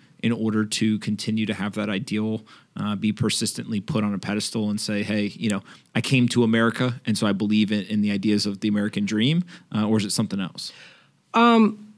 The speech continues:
Speaker 2: you know, I, I'm, I'm an immigrant, so I, I recognize the, the, the role for, you know, America being the shining North Star that everybody,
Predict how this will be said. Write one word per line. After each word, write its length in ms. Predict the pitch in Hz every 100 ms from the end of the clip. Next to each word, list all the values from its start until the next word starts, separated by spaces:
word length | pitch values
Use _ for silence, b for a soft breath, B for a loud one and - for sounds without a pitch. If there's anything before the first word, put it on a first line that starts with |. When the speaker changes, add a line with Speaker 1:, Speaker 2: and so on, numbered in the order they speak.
| _
Speaker 2:
you 100 | 214
know, 200 | 208 180
I, 340 | 170 185 180 196
I'm, 140 | 196 -
I'm 160 | 185
an 80 | 175
immigrant, 580 | 156 160 143 156 151 -
so 180 | - 156
I, 300 | 147 143 151
I 100 | -
recognize 1040 | 143 127 151 170 139 139 131 135 135 123 -
the, 600 | 139 131 123 123 120 120
the, 180 | 123 131
the 200 | 135 117
role 440 | 113 123 135 139
for, 440 | 135 - 127 123 -
you 100 | 135
know, 140 | 123
America 460 | 120 123 131 127 131
being 400 | 120 123 127 117
the 80 |
shining 540 | 117 - 131 131 131 127
North 240 | 117 123
Star 420 | - - 123 123 123
that 160 | 110
everybody, 480 | 117 117 117 123 123